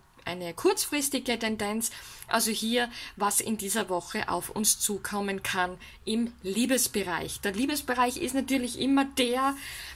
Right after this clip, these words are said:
wichtigste Bereich, auch in den privaten Beratungen. Und hier schauen wir uns jetzt einfach an, was kommt denn in der Liebe auf uns zu? Ja, ich starte los. Die erste Karte,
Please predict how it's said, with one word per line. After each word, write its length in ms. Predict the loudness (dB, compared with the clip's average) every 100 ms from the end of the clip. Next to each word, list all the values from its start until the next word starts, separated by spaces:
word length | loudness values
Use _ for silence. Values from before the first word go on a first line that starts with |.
| -16 -16 -6
wichtigste 600 | 2 2 2 0 0 0
Bereich, 540 | 2 2 4 2 2 2
auch 180 | 2
in 120 | 4 2
den 140 | 2
privaten 540 | 2 2 2 2 0
Beratungen. 760 | 2 2 2 0 0 0 0 -2 -8 -8
Und 160 | -2 0
hier 200 | 2 2
schauen 300 | 2 0 0
wir 80 | -2
uns 140 | -2
jetzt 160 | -2 -2
einfach 380 | -2 -2 -6
an, 200 | -6 -6 -8 -12 4
was 280 | 6 6 2
kommt 340 | 0 0 0
denn 140 | -2 0
in 180 | 0 2
der 120 | 0
Liebe 400 | -2 -4 -4 -4 -4
auf 320 | -4 -2 -4
uns 300 | 0 2 2
zu? 360 | 2 2 -2 -8 _ _ _ _ _ _ -8 -4
Ja, 280 | 4 4 4 0
ich 300 | 0 -2 -4
starte 440 | 0 2 2 2
los. 400 | 2 2 2 0
Die 260 | 6 6 6
erste 440 | 4 2 2 0 -2
Karte, 680 | 2 4 2 2 0 -2